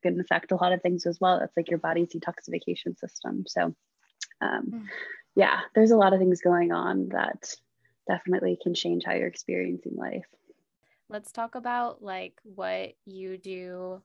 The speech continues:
Speaker 2: right now to kind of, like, take care of your body and your mind and your soul.
Speaker 1: Hmm. That's a really good question.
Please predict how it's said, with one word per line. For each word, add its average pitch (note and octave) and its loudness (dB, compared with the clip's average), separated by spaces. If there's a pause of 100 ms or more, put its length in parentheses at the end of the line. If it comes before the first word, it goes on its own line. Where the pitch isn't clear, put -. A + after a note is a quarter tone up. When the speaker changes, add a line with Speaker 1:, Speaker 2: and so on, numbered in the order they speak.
(760)
Speaker 2:
right F#3 -4
now F#3+ -6 (280)
to F#3 -10
kind F#3 -6
of, F3+ -8
like, F3 -8 (320)
take G3 -12
care F#3 -8
of F3+ -14
your F#3 -8
body F3 -6 (480)
and F#3+ -6
your F3+ -8
mind F3 -10
and E3+ -12
your E3+ -16
soul. E3+ -14 (540)
Speaker 1:
Hmm. G#3 4 (560)
That's G3+ -6
a G#3+ -2
really F#3 2
good F3+ -4
question. F3 -10